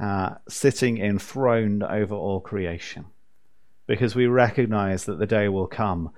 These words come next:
when you will judge, when you will divide. Lord Jesus,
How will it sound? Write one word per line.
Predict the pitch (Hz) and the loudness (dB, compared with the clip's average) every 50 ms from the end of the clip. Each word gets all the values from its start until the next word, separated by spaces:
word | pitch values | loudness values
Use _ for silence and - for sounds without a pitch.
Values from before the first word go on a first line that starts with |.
| - - - | -20 -20 -6
when | - 110 104 101 101 | -2 0 0 2 2
you | 104 104 98 | 0 0 0
will | 98 101 98 98 95 | 0 0 0 0 -2
judge, | - 113 110 98 92 82 - - - - - - - - - - - - - - - - - - - - - - - - - - - - - | 0 0 0 0 0 -2 -6 -6 -6 -6 -6 -8 -14 -18 -20 -20 -20 -20 -20 -20 -20 -20 -20 -20 -20 -20 -20 -20 -20 -20 -20 -20 -20 -18 -10
when | - 110 104 101 104 | -6 -4 -2 0 0
you | 101 101 | 0 0
will | 101 104 104 104 | 0 0 0 0
divide. | 98 113 107 107 117 110 104 98 82 71 57 - - - - - - - - - - - - - - - - - - - - - - - - - - - - - - - - - - - - - - - - - - - - - - - - - - - - - - - - - - - | 0 -2 -2 0 0 0 0 -2 -2 -4 -8 -10 -14 -14 -16 -16 -16 -18 -20 -20 -20 -20 -20 -20 -20 -20 -20 -20 -20 -20 -20 -20 -20 -20 -20 -20 -20 -20 -20 -20 -20 -20 -20 -20 -20 -20 -20 -20 -20 -20 -20 -20 -20 -20 -20 -20 -20 -20 -20 -20 -20 -20 -20 -20 -20 -20 -20 -20 -20 -10
Lord | - 110 101 95 - | -6 -4 -4 -4 -4
Jesus, | - 107 101 92 87 90 85 - - - - - - | -4 -4 -4 -4 -6 -8 -10 -10 -10 -14 -14 -14 -16